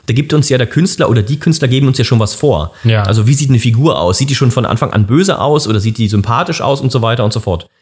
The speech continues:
Speaker 1: Und, äh, mit diesem Pyongyang ist es so, er hat Einblick in diesen Alltag von Nordkorea äh, geliefert, der, äh, der nirgendwo auftaucht. Das wird, das findet man in keiner Dokumentation oder so,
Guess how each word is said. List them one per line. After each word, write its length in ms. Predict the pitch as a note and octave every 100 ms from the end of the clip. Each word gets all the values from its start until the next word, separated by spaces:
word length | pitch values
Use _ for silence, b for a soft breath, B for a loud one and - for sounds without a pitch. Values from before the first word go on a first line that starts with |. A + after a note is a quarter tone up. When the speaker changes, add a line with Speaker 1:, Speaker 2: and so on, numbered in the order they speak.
| _ _ _ _ _
Speaker 1:
Und, 460 | - B2+ C3 - -
äh, 60 | A#2+
mit 100 | B2
diesem 140 | B2+
Pyongyang 500 | A#2 A#2+ A#2 B2+ A3+ - _ _ _ _ _ -
ist 100 | C3+
es 140 | C#3+
so, 200 | D#3 D3+ B B
er 100 | A2+
hat 240 | C#3 - - _ _
Einblick 480 | B2 D#3 A3 A3 G#3+
in 80 | D#3+
diesen 280 | C#3+ C#3+ -
Alltag 400 | E3 G#3+ F#3+ -
von 100 | D3
Nordkorea 680 | D3 D3 G#2 B2+ F#3 G3 G3 B B B _
äh, 140 | C3+ B2+
geliefert, 580 | C3 D#3+ E3 D#3+ -
der, 760 | B2 C3+ C#3+ C3 - B2+ B2+ A#2+
äh, 60 | -
der 120 | B2+
nirgendwo 380 | C3 F#3 G#3+ -
auftaucht. 380 | D3+ F3+ A2 A2+
Das 120 | -
wird, 120 | C3+ _
das 200 | G2 G#2
findet 180 | - F3
man 100 | D#3
in 80 | C#3
keiner 260 | - F3
Dokumentation 720 | E3 D#3+ D#3+ D3 - C#3+ F#3 E3
oder 160 | D#3
so, 220 | D3 E3